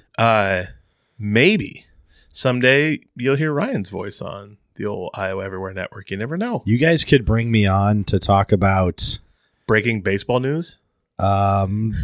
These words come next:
Speaker 2: that, or I could talk about watching Dean Oliver and the Hawkeyes on Saturday mornings as a
Speaker 1: Yes.
Speaker 2: child.
Speaker 1: Oh my gosh! On, was that when they were on Iowa Public Television?
Speaker 2: No, they were on Fox, but it was always, like, E S P N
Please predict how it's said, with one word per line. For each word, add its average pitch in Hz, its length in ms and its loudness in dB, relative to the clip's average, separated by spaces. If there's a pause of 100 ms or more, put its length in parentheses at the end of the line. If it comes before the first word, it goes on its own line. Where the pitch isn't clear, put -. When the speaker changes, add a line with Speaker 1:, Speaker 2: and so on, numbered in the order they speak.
Speaker 2:
that, 113 360 6
or 110 380 4
I 104 140 2
could 98 180 2
talk 101 300 4
about 98 380 6
watching 101 800 4 (200)
Dean 104 260 2
Oliver 95 580 4
and 92 200 2
the 87 60 2
Hawkeyes 90 680 2
on 95 220 2
Saturday 98 580 0
mornings 98 320 -2
as 104 360 2
a - 20 2
Speaker 1:
Yes. 92 100 0
Speaker 2:
child. 95 480 0
Speaker 1:
Oh 117 200 -6
my - 180 -12
gosh! - 400 -14
On, 117 340 -2
was 113 120 -4
that 156 100 2
when 180 80 -2
they 180 100 -4
were 165 120 -4
on 165 100 -2
Iowa 143 400 0
Public 139 400 -2
Television? 110 460 0
Speaker 2:
No, 113 180 4
they 117 140 6
were 120 120 4
on 107 200 2
Fox, 104 560 4
but 113 100 8
it 113 40 8
was 107 120 6
always, 107 180 6
like, 107 240 2
E 117 120 4
S 117 120 4
P 120 200 2
N 101 180 -4